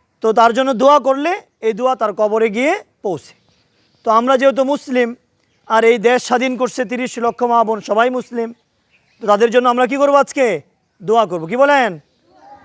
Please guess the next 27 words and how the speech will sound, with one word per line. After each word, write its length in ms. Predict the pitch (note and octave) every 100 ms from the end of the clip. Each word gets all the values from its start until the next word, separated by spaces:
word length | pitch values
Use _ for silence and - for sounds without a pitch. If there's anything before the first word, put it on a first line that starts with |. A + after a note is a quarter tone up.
| E3
দোয়া 180 | G3+ F3+
করব। 240 | C#3+ B2+ C3+ _ _ _ _ -
এই 60 | F3
জন্য 140 | G#3+
আমরা 200 | A#3 G#3
সকলেই 360 | G3+ G#3 G3 A#3 A3
দোয়া 140 | A3+ G#3
করব। 160 | A3 B3+ E4+ _ _ _ _
যারা 280 | E3+ G3+ A3 A3
এই 80 | G#3+
দেশ 200 | F#3+ G#3+ -
স্বাধীন 240 | A3 B3+ B3+
করতে 200 | G#3+ A3+ G3
গিয়ে 160 | F#3+ C#3 _ _ _
জীবন 300 | D3 G3+ A3+ A3
দিয়েছেন, 380 | A3 G#3 A#3 B3 C#4 _ _ _ _
তাদেরকে 320 | F#3+ F#3+ A3 A3+
আল্লাহ 260 | G#3 G#3+ G#3+
তাআলা 280 | G#3+ A3 B3 - _ _
শহীদি 280 | - A3 A3+
মর্যাদা 340 | A3 G#3+ G#3+ G#3+
দান 180 | G#3 G#3
করেন। 220 | G#3 A3 A#3+ C4+ _ _ _
পাশাপাশি 480 | G#3+ F#3+ B3 A#3+ B3+ B3+ - _ _ _
যারা 280 | F3+ G3+ A3 G#3
আহত 220 | G#3 G#3+
হয়ে 240 | B3+ B3